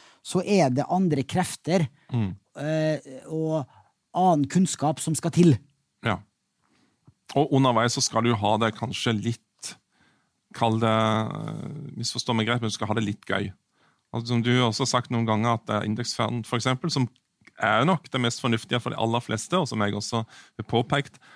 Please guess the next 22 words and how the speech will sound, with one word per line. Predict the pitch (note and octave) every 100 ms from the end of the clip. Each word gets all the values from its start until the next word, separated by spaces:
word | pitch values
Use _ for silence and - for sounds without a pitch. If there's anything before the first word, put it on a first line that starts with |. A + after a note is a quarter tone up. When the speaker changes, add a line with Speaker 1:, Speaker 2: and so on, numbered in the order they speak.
| _ -
Speaker 2:
det |
er | G#2 A#2
jo | C#3+ C3 _ _ -
ganske | A2+ F#2+ - A2
gørrende | G2+ G2+ G#2+
kjedelig, | - G2 A#2+ C3
egentlig, | - C3+ A2 G2+
sånn, | - G#2 G2+ F#2 -
<laughs> | A#2 -
å | D#3+ B2+ -
følge | D#3+ C3 B2
med | A2 B2 -
på. | - A2+ - - - - -
Eh, | C3+ B2 A#2 A2+ A2 G#2+ G2 G#2
men | B2
det | B2
er | B2+
den | C3+
s-, | - -
kanskje | A#2+ G2 B2+
den, | A#2 A2+
eh, | A2 G#2+